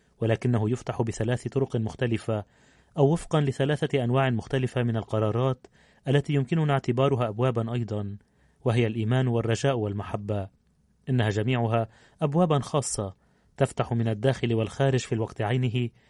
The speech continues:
بمفتاحين، أحدهما في يد الإنسان والآخر في يد الله. أضاف الكاردينال كانتالاميسا يقول: "لذلك دعونا نبدأ تأملنا من أول باب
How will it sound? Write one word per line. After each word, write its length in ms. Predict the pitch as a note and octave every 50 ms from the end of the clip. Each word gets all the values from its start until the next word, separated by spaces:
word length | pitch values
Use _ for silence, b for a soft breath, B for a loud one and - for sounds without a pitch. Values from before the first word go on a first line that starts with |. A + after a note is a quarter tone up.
| b b b
بمفتاحين، 840 | B2 C3 C3 - - - C3+ B2 - - A2+ G#2+ G#2+ G2+ G2+ G#2 - b b b b b b b -
أحدهما 500 | - - C#3 B2+ A#2+ G2+ A#2 A#2+ B2+ C3
في 180 | - - B2+
يد 120 | A#2+ A2+ A#2
الإنسان 600 | A2 A2+ A2+ G2 - - C#3 C3+ C3+ C3+ C3 B2+ B2+ b b b b b b
والآخر 560 | C3+ C3+ C#3 D3+ D#3+ E3+ D#3 - - C#3+ C3
في 160 | A2+ - A2+
يد 120 | A2 G#2+ A2
الله. 440 | G#2 G2+ A2 A#2 A2+ A2 G#2+ G2 B B B B
أضاف 280 | - D#3 G3+ A3 - A3
الكاردينال 500 | G3 - - D#3+ C#3+ D#3 D#3 D#3 E3 D3+
كانتالاميسا 600 | - D#3 C#3 - C3 A#2+ A#2 A#2+ C3+ - - B2
يقول: 360 | A2+ A2 G#2+ - C#3 C3+ B2+
"لذلك 440 | A#2 A2 G#2 B2 B2+ B2 A#2+ - -
دعونا 340 | A#2+ A2 A2+ G#2+ A#2 A2+ A2+
نبدأ 320 | A2+ C3+ B2+ B2+ B2+ B2
تأملنا 520 | A2+ - A#2+ A2+ A#2+ B2 C3 C3+ C3 B2+ B2
من 140 | A2+ A#2 A#2+
أول 300 | C3+ B2+ B2 A2 G#2 G2+
باب 300 | A#2 C3 B2+ B2 A#2+